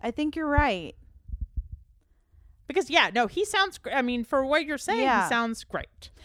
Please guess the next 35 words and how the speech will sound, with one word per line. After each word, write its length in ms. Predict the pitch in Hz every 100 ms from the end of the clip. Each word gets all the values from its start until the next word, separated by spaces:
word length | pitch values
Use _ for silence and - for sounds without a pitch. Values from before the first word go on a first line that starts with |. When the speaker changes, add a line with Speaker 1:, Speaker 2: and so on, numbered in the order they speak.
| - -
Speaker 1:
I 120 | 254
am 200 | 311 427
noticing, 420 | 370 320 311 311
like, 220 | 277 233
when 140 | 233 220
I 100 | 202
was 140 | 196
with 160 | 190 196
him, 140 | 254
I 100 | 240
was 100 | 214
like, 160 | 214 -
"Wow, 240 | 285 359
I'm 180 | 247 202
really 220 | 233 277
being, 320 | 240 247 254
like, 180 | 220 196
my 140 | 202 185
goofy 460 | 165 196 190 202
kind 320 | 170 190 175
of 80 | 170
self." 480 | - 180 165 240 302
Speaker 2:
Yeah, 140 | 339 311
I 120 | 330
think 240 | - 381 403
it's 100 | 381
a 100 | 320
hundred 440 | - 311 311 320
percent 400 | 359 339 - 269
Speaker 1:
Yeah. 220 | 262 220 160
Speaker 2:
because 480 | - 262 247 240
you 120 | 254 247
shared 340 | - 214 202
Forgotten 400 | 214 185 170 175
Animals. 580 | 151 127 123 107 -